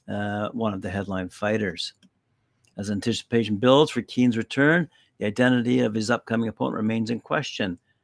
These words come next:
The Grizzly remains focused and prepared for whatever challenge comes his way as he continues his journey in the world of top heavyweight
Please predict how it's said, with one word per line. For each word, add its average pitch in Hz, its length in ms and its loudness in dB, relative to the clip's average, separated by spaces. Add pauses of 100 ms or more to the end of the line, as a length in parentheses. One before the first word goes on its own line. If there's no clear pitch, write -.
(140)
The 90 100 -10
Grizzly 123 480 0 (100)
remains 104 380 -4
focused 151 520 0 (360)
and 107 120 -4
prepared 113 400 0
for 110 160 0
whatever 113 300 2
challenge 110 400 -2
comes 98 180 -8
his 95 120 -12
way 131 320 2 (440)
as 104 140 -4
he 110 80 -2
continues 131 560 2
his 143 320 0
journey 104 480 -4 (280)
in 110 140 -2
the 104 80 0
world 104 380 -2
of - 180 -14
top - 420 0 (260)
heavyweight 92 540 -6